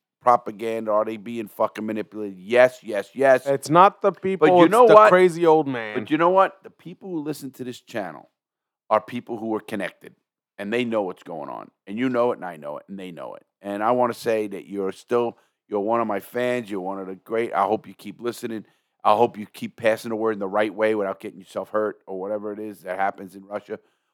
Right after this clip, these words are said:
Speaker 1: or wherever. And the Ukraine people, you know, I am supporting.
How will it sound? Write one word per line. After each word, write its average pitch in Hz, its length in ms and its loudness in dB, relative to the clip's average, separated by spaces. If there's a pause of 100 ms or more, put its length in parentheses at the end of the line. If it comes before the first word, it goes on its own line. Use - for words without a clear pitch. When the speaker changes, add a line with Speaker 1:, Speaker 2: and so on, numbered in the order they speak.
Speaker 1:
or 123 260 8
wherever. 107 380 4
And 127 240 -2
the 127 40 -2
Ukraine 123 420 -4
people, 107 320 -6
you 110 160 -6
know, 104 320 -2
I 110 280 0
am 104 140 -6
supporting. 98 480 -12